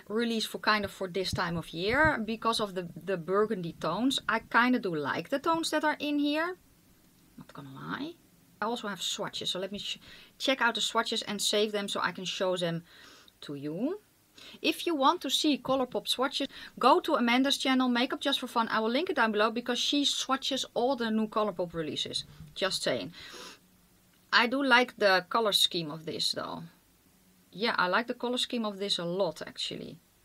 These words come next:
So yeah, uh, that's it.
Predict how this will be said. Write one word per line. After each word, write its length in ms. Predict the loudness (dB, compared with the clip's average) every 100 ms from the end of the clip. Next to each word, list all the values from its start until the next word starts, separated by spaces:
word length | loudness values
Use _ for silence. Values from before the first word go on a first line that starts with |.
| _ _ _ _ _ _ _ _ _ _ _ _ _ _ _ _
So 180 | -4 2
yeah, 160 | 2 2
uh, 140 | -2 -4 -8 -10
that's 280 | -2 -2 0
it. 100 | 0